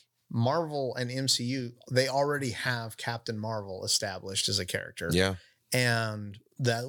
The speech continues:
Speaker 1: that's how Rogue got her powers,
Speaker 2: Mm-hmm.
Speaker 1: you know, I mean, not her powers to absorb powers, but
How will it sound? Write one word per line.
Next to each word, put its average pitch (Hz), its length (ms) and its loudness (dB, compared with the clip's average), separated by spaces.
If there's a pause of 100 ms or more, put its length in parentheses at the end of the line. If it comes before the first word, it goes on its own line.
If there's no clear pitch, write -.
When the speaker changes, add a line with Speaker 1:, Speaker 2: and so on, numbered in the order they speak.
(240)
Speaker 1:
that's 117 320 2
how 127 160 4
Rogue 135 380 0
got 139 300 0 (100)
her 151 160 4
powers, 175 720 0
Speaker 2:
Mm-hmm. 151 100 -4
Speaker 1:
you 123 120 2
know, 117 160 0
I 123 100 -2
mean, 131 140 2
not 135 140 2
her 123 100 4
powers 120 320 -2
to 117 120 -2
absorb 120 320 -2
powers, 101 380 -8
but 101 260 -6